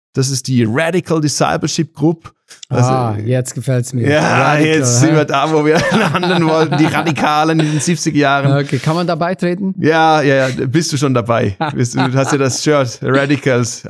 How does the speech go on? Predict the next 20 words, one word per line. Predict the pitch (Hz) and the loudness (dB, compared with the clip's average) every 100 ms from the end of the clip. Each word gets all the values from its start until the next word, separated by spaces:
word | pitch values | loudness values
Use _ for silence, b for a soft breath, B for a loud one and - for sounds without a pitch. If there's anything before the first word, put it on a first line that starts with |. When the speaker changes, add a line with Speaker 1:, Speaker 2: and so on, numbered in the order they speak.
| 113 | -4
Speaker 1:
deine | 131 135 | -2 -2
Unterhosen | 147 151 143 139 139 143 | 0 0 2 2 0 0
mit | 156 | 0
Speaker 2:
Ja, | 165 | 2
Speaker 1:
Radical | 139 147 151 | 2 2 2
Speaker 2:
genau, | 156 | 2
Speaker 1:
beschrieben. | 139 135 135 | 2 2 0
Speaker 2:
Radical | 151 147 139 147 131 | 2 -2 -2 -4 -2
Disciples. | 131 127 127 120 127 | -4 -6 -4 -4 -2
Speaker 1:
Genau, | 139 139 131 120 | 0 0 0 -2
ich | - - 185 | -4 -4 -2
meine, | 180 b _ 202 | -2 b _ 0
die | 247 | 2
haben | 269 254 | 2 0
ein | 220 | -2
Statement | - 196 190 214 196 | -2 0 0 0 0
gemacht | 190 190 - | 0 0 0
damals, | 170 175 175 - | -2 0 -2 -2
das | 160 170 | -4 0
heißt, | 160 160 | -2 -4